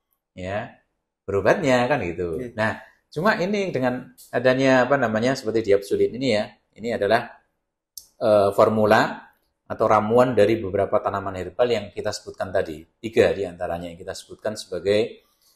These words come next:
Speaker 1: eh, tanaman yang bermanfaat untuk mengobati penyakit diabetes. Apa itu? Itu di sini disebutkan ada,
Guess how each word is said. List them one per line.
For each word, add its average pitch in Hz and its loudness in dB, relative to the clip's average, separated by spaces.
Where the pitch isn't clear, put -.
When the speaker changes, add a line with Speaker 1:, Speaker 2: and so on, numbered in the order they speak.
Speaker 1:
eh, 95 -2
tanaman 95 -2
yang 107 -6
bermanfaat 98 -8
untuk 113 -6
mengobati 98 -2
penyakit 92 -6
diabetes. 85 -6
Apa 92 -6
itu? 110 -4
Itu 117 -4
di 113 -8
sini 104 -14
disebutkan 101 -4
ada, 107 -2